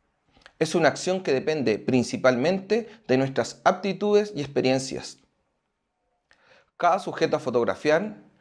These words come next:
nos plantea un problema visual. Por lo tanto, la producción de la fotografía final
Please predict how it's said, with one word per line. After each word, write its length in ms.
nos 160
plantea 600
un 180
problema 400
visual. 560
Por 140
lo 140
tanto, 580
la 160
producción 540
de 80
la 100
fotografía 640
final 500